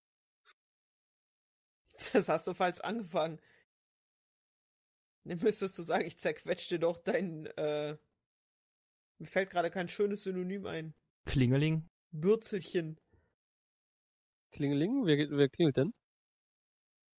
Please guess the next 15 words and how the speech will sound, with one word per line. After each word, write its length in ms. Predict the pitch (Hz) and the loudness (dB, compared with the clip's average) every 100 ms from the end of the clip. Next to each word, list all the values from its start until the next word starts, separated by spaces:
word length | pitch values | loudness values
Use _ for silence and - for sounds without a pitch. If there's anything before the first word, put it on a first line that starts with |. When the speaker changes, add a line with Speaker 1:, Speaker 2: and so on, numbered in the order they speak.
| - | -14
Speaker 2:
Nee, 200 | 123 127 | -10 -8
ich, 120 | - | -6
das, 200 | 135 - | -6 0
das 200 | 120 - | -2 2
war 60 | 120 | 2
das 140 | 113 | 2
Synonym 320 | - 117 117 | 2 2 2
für 100 | - | 0
seinen 240 | 113 110 - | -2 -2 -2
Penis, 340 | 113 113 - | -2 -2 -2
weil 80 | 107 | -4
er 40 | 107 | -4
so 120 | 110 | -6
klein 280 | - 110 113 | -4 -2 -2
ist. 180 | - | -4